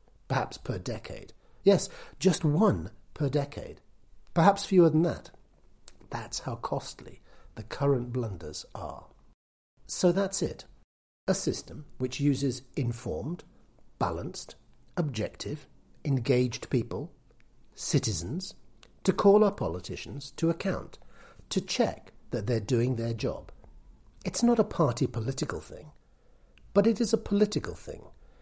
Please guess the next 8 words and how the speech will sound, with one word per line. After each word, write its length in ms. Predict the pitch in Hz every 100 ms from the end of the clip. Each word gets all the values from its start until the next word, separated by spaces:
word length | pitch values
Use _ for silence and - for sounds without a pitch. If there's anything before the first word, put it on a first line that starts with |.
| - -
It's 180 | 160 -
making 340 | 165 185 226
sure 240 | 202 151 127
that 140 | 127
the 80 | 127
process 520 | - 165 180 - 135
of 100 | 135
scrutinising 920 | - - 180 208 139 92 76 - 151